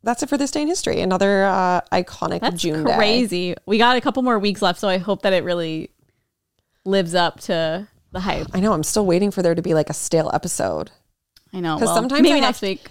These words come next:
Speaker 1: Yeah, sometimes I have to, like, literally use, like, a following day just to,
Speaker 2: Mm-hmm.
Speaker 1: like, get someone else
Speaker 2: Mm-hmm.
Speaker 1: that we know.
Speaker 2: Yeah.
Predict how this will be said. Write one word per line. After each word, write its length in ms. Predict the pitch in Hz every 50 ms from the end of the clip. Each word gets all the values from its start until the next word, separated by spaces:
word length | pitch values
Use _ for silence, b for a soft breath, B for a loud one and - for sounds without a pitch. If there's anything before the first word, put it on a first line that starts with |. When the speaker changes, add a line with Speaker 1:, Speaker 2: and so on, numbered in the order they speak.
| - -
Speaker 1:
Yeah, 160 | 247 233 214
sometimes 420 | - - 202 202 220 262 269 277
I 60 | 320
have 100 | 294 285
to, 80 | 285 285
like, 160 | 240 202 -
literally 380 | 180 170 175 175 180 175 175 175
use, 280 | 165 151 165 175 -
like, 260 | - 135 120 - - - _ _ _ _ _ _ -
a 60 | 170
following 560 | - - 143 113 104 117 156 170 175 190 202
day 340 | 220 220 233 240 269 285 -
just 220 | 190 185 175 170
to, 40 | 170
Speaker 2:
Mm-hmm. 60 | 170
Speaker 1:
like, 220 | 160 156 - - -
get 260 | - 143 - - -
someone 320 | - - 190 180 175 165
else 480 | 151 139 127 131 190 214 - - - -
Speaker 2:
Mm-hmm. 380 | 196 202 180 151 156 156 160 180 - _ _ _ - -
Speaker 1:
that 220 | 170 - - _ _ _ _ _ _ _ _ _ _ - _ _ -
we 200 | 185 185 185 190
know. 400 | 208 220 233 247 269 302 330 -
Speaker 2:
Yeah. 380 | - 190 185 165 123 95 170